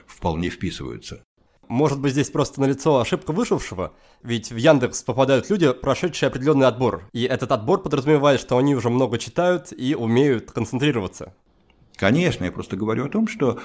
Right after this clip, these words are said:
Speaker 1: у любого поколения, конечно же, есть широкий диапазон, широкое распределение а, способности, например, читать длинные тексты или широкое распределение,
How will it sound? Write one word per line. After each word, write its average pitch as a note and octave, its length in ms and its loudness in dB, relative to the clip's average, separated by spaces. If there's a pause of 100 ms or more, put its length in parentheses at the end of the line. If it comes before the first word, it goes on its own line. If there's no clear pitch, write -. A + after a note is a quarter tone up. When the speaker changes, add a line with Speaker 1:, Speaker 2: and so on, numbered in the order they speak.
Speaker 1:
у E2+ 240 -2
любого G#2 380 -2
поколения, G#2 1300 0
конечно D#3+ 480 -4
же, F#2+ 140 -4
есть G2+ 520 -6
широкий G#2+ 760 0
диапазон, F#2+ 1120 0
широкое A#2 420 -2
распределение F#2 1200 -2 (400)
а, C2 140 -8
способности, F#2 800 -4
например, E2 400 -4
читать F2+ 320 -4
длинные E2 440 -4
тексты C#2+ 520 -10
или C#2 240 -10 (280)
широкое F#2+ 800 -2
распределение, F#2+ 1080 0